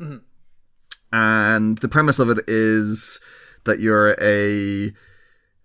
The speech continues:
Speaker 2: a Norwegian who settles in England in the mid eight hundreds, thereabouts.
Speaker 1: Also kinda around the time of The Last Kingdom.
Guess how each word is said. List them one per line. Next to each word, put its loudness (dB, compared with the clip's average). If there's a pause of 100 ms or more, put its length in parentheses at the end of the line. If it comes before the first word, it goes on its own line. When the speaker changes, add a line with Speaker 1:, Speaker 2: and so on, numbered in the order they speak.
Speaker 2:
a 0
Norwegian 0 (120)
who -2 (100)
settles -2
in 0
England -4
in -8
the -8
mid 0
eight -4
hundreds, -10 (460)
thereabouts. -8
Speaker 1:
Also -10 (160)
kinda -10
around -6
the -20
time -10
of -10
The -14
Last -8
Kingdom. -16